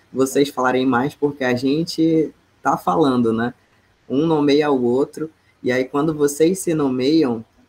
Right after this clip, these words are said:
cisgênero, é importante pra gente, pra ver que vocês estão dispostos a se incluir nessa mudança. Nada é imutável. De tempos em tempos a sociedade muda,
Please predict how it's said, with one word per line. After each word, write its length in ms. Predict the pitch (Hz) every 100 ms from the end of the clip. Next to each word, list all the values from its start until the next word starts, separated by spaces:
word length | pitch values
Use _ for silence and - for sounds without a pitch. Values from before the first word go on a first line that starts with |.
| _ -
cisgênero, 720 | - 127 127 127 139 127 120
é 60 |
importante 640 | 131 135 147 - 123 135
pra 220 | - 117 123
gente, 480 | 123 123 135 110 - _ _ _ -
pra 560 | 117 117 117 113 110 - -
ver 260 | 107 127
que 120 | 143 160
vocês 360 | 160 156 143
estão 260 | 147 - 147
dispostos 760 | 165 - - 147 160 - 143
a 280 | 135 139 143
se 160 | - 165
incluir 520 | 185 - 156 160 190
nessa 280 | 175 - 170
mudança. 500 | 180 156 127 120 113
Nada 280 | 120 143 151
é 40 |
imutável. 680 | 160 165 - 123 120 104 101 _ _
De 100 | 123
tempos 340 | 120 139 139 147
em 120 | 160
tempos 340 | 160 156 147
a 80 | 143
sociedade 580 | 139 143 147 135 131 139
muda, 420 | 160 151 110 101